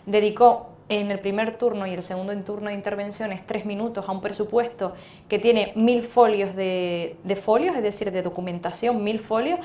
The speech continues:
que para nosotros prepararnos los tuvimos que tener, eh, dos semanas intensas porque es un presupuesto denso. Estamos hablando de treinta coma ocho millones de euros, que, que es mucho dinero para, para el municipio de Mogán,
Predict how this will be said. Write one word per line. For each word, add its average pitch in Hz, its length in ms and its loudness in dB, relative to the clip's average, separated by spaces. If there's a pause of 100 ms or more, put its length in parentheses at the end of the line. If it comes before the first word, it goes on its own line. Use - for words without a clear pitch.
(240)
que 220 140 2
para 214 220 6
nosotros 202 340 -2
prepararnos 214 640 6
los 180 140 -8
tuvimos 185 260 -6
que 196 80 -6
tener, 208 400 2 (300)
eh, 196 560 2
dos 208 160 2
semanas 208 680 0
intensas 214 680 0 (100)
porque 185 240 -2
es 175 60 -6
un 196 100 -6
presupuesto 202 540 -4
denso. 226 280 -2
Estamos 202 300 -6
hablando 214 260 -2
de 190 140 0
treinta 208 360 -2
coma 208 180 -2
ocho 226 240 -6
millones 180 360 -6
de 214 140 0
euros, 277 400 0
que, 180 300 -4 (520)
que 190 160 -2
es 180 100 -4
mucho 226 440 0
dinero 214 320 0
para, 180 340 2 (340)
para 208 160 2
el 208 100 2
municipio 202 540 -2
de 214 100 0
Mogán, 226 420 0